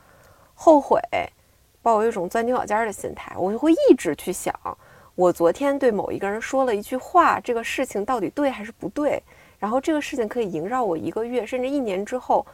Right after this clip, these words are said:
我还会想起来我当时不应该说那句话。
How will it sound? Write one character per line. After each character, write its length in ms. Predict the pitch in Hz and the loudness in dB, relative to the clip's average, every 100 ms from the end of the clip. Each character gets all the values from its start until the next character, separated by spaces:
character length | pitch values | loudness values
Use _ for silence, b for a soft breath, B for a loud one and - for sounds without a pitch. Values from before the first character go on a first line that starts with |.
| B B | B B
我 80 | 190 | -4
还 240 | - 175 | 0 0
会 160 | 254 339 | 2 -2
想 260 | - - | -2 -4
起 140 | 190 196 | -6 -6
来 180 | 170 - b b - | -8 -8 b b 0
我 100 | 180 | 2
当 160 | 233 | 2
时 100 | 247 | -2
不 200 | - 262 | -2 -2
应 120 | 214 | -2
该 140 | 170 - | -4 -8
说 160 | - - | -12 -14
那 80 | |
句 120 | - - | -16 -18
话。 220 | - | -16